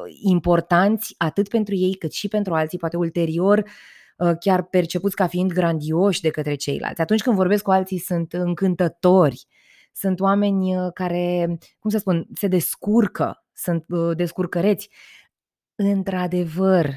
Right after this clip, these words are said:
dacă e să-i rogi să intre într-un anumit context, de exemplu de muncă în organizație,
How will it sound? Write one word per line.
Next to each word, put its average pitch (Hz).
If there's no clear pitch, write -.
dacă 165
e 165
să-i 185
rogi 170
să -
intre 156
într-un 151
anumit 160
context, 160
de 151
exemplu 160
de 165
muncă 160
în 147
organizație, 147